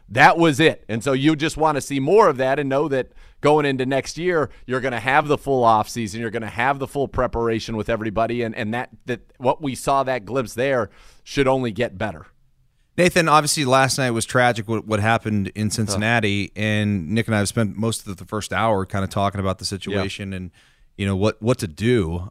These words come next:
Speaker 2: Um, I, I guess I'll just open it to you. What, what were your thoughts on last night, and did they ma-, did they make the right call postponing the game?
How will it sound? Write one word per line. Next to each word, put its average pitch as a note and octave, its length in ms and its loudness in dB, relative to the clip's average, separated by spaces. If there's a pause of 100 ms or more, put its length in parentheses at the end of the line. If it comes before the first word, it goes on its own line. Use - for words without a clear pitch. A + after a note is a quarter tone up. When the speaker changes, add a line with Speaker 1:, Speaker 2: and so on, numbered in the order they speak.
(120)
Speaker 2:
Um, G2+ 640 0
I, G2 200 -2
I - 20 0
guess A2+ 240 0
I'll A2 80 0
just G#2+ 200 -6
open A2 220 0
it G2 100 -6
to G2+ 120 -6
you. A2 240 -2
What, G2+ 200 -2
what G#2 160 -2
were A2+ 120 -4
your G2+ 160 -4
thoughts G2+ 340 -2
on A2 140 0
last G#2 280 -2
night, G#2 300 -2
and G2 220 -2 (280)
did F#2+ 120 -4
they F#2+ 100 0
ma-, G2+ 260 -2
did C3+ 180 0
they B2+ 120 4
make A#2 200 0
the A#2+ 120 -2
right A#2 240 4
call C3 420 2 (120)
postponing B2 480 0
the G#2+ 60 -2
game? C3+ 540 0